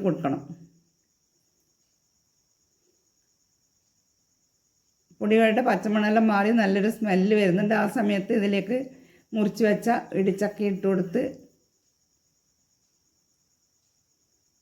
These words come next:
ഇനി ഇത് നല്ലപോലെ ഇളക്കി മസാലയെല്ലാം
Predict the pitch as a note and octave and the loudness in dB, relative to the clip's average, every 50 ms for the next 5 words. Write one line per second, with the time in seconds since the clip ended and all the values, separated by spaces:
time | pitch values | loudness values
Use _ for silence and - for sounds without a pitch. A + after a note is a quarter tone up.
0 | _ _ _ _ _ _ _ _ _ _ _ _ _ _ _ _ _ - A#3+ A#3+ | _ _ _ _ _ _ _ _ _ _ _ _ _ _ _ _ _ 0 2 4
1 | A3+ A#3 B3 A#3+ A#3 G#3 G3 G#3 A3 A3 A3 A3+ G#3 G#3 G#3 G3+ F#3+ F#3+ - B3 | 4 4 4 4 2 2 4 4 4 4 4 4 2 2 2 2 0 -2 -2 0
2 | B3 A#3 G#3+ G3 E3+ - A3 G3 G#3 G#3 G#3 G#3 G#3+ A#3 | 0 2 2 0 0 -2 0 0 2 2 2 2 2 0